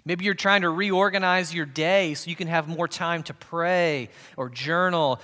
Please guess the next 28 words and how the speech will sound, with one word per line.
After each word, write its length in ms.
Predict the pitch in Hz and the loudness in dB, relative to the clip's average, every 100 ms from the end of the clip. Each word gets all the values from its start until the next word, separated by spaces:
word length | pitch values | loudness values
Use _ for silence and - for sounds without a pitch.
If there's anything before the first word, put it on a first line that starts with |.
| - | -8
or 80 | 156 | -6
share 220 | - 180 | -2 0
the 80 | 151 | 0
gospel 640 | 151 160 180 - - 156 147 | 2 4 4 0 -4 -2 -2
with 180 | 147 | -6
your 80 | 151 | -8
neighbors. 640 | 143 165 180 156 139 117 - | -6 -4 -4 -4 -6 -6 -10
I 60 | |
hope 260 | 139 160 - | -6 -6 -8
you 100 | 143 | -12
do. 340 | 139 151 107 95 _ _ _ _ _ _ _ _ _ _ _ | -10 -10 -10 -14 _ _ _ _ _ _ _ _ _ _ _
All 440 | - 156 202 226 214 | -4 2 6 6 2
of 140 | 190 | -2
these 240 | 196 185 - | -6 -8 -8
things 420 | 190 190 165 - | -6 -6 -8 -10
can 160 | 190 | -12
be 100 | 156 143 | -12 -14
good. 680 | 127 165 190 185 143 104 104 _ _ _ _ _ | -8 -4 -2 -2 -4 -10 -20 _ _ _ _ _
And 100 | 147 | -8
I 100 | 156 | -6
hope, 600 | 135 - 202 220 139 - - | -6 -4 2 2 2 -8 -14
as 160 | 151 | -12
we'll 80 | 147 | -10
see 460 | 143 190 180 165 139 | -10 -8 -8 -8 -12
later, 460 | 147 175 202 135 110 _ - | -6 -4 -4 -8 -10 _ -14
that 140 | 156 | -10
we 160 | 156 | -6
are 120 | 160 | -4